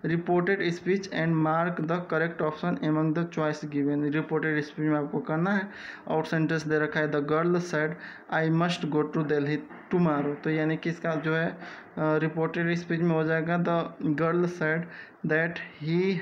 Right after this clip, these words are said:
had to go to Delhi the next day।" तो इस तरह से सिक्सटी क्वेश्चन कंप्लीट है। इसमें से आप एक तरह से फिर से समझ लीजिए क्या पूछा जा सकता है। डायरेक्ट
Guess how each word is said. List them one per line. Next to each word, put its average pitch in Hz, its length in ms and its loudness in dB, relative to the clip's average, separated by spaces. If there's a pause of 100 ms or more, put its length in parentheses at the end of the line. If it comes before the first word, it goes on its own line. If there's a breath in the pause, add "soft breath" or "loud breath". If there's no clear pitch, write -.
had 156 200 2 (180)
to 151 200 2
go 165 200 2 (520 loud breath)
to 165 160 4
Delhi 151 460 2 (360)
the 165 180 0 (280)
next 143 260 -2
day।" 143 180 -4 (380 loud breath)
तो - 60 2
इस 214 180 0
तरह 226 160 2
से 226 220 2
सिक्सटी 208 420 -2
क्वेश्चन 180 380 0
कंप्लीट 165 360 0
है। 190 140 -4
इसमें 196 280 0
से 202 140 -2
आप 180 360 -2
एक 180 200 -2
तरह 180 200 0
से 180 120 -2
फिर 170 200 -4
से 170 160 -2
समझ 160 340 0
लीजिए 156 260 -2 (400 loud breath)
क्या 196 120 2
पूछा 160 320 0
जा 147 140 2
सकता 147 340 -6
है। 156 120 -6 (340 loud breath)
डायरेक्ट 160 480 2